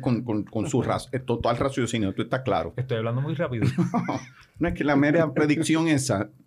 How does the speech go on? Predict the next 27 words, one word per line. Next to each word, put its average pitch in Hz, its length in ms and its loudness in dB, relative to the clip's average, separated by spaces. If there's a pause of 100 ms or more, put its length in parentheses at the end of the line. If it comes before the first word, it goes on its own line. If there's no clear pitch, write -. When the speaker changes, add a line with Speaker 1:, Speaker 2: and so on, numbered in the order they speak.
(300)
Speaker 1:
M-, 135 180 0
ok, 131 160 0
sigue, 101 320 -4
continúa. 104 440 -6 (260)
Speaker 2:
Aquí, 143 240 -4
mira, 139 280 0
la, 135 260 -6
como 143 240 -4
razones, 139 520 -2
el, 131 120 -4
el, 127 220 -6
en 135 100 -6
mis 135 140 -4
notas, 135 280 -4
lo 127 120 -4
único 127 200 -4
que 147 100 -6
puse 156 220 -6
fue 135 120 -8
un 135 60 -10
corazoncito. 117 680 -6
Speaker 1:
<laughs> 180 720 -4
Speaker 2:
No, 131 140 -4 (960)
no 131 100 -2
puse 165 320 -4
ninguna 131 560 -4
otra. - 120 -6